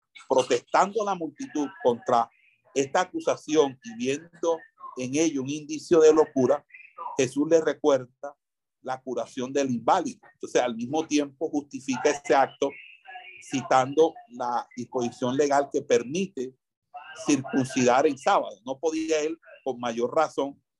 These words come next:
sanar todo un hombre en ese día. Entonces, no hay que juzgar según la apariencia,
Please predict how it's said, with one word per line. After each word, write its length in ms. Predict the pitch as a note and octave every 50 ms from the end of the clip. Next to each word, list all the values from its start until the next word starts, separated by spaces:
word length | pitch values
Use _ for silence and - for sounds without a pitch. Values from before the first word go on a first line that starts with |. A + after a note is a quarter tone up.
| _ _ _ _ _ _
sanar 560 | _ - - - D3 C3+ B2 A#2+ B2+ C3+ C3+
todo 380 | C3 _ D#3+ C#3+ D3 D3 E3 D#3
un 220 | D3+ D3 D3 C#3+
hombre 360 | D3 D3 C#3+ C#3+ - D#3 C#3+
en 100 | C#3 B2
ese 240 | B2 A#2+ - - C#3 D3+
día. 220 | G3 G#3 D3+ -
Entonces, 400 | - - - G#2+ - C#3+ C3+ - _ _ _ _ _ _
no 400 | _ C3+ C3+ C#3 C#3 C#3 D3 D#3
hay 220 | F3 G3+ G#3 G3 -
que 120 | - C#3
juzgar 440 | C3 C3 B2 A2+ - B2+ B2+ C#3 C#3+
según 300 | - - C#3 C3 C3 B2+
la 80 | B2+ C3
apariencia, 600 | C3+ - C#3+ C#3 C#3 B2 A#2+ A#2+ - - - -